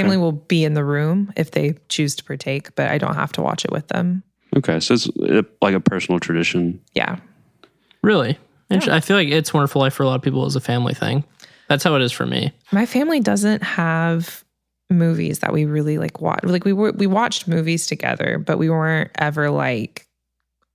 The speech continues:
Speaker 1: big with movie nights.
Speaker 2: Yeah.
Speaker 3: Mm-hmm.
Speaker 1: And also my sister and I are, like, you know,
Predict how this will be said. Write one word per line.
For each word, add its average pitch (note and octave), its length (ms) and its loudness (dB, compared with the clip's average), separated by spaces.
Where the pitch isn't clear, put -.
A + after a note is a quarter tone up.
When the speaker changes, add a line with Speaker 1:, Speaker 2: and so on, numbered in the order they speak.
Speaker 1:
big D3+ 220 0
with D#3 180 -2
movie D#3+ 300 2
nights. F3+ 480 0
Speaker 2:
Yeah. D3+ 220 4
Speaker 3:
Mm-hmm. C3+ 100 2
Speaker 1:
And F3 360 2
also D#3+ 300 -2
my D#3 120 0
sister D#3 380 -4
and D3+ 120 -2
I C#3+ 140 -4
are, D3 240 -2
like, D3 380 -6
you D#3 160 -2
know, C#3+ 400 -2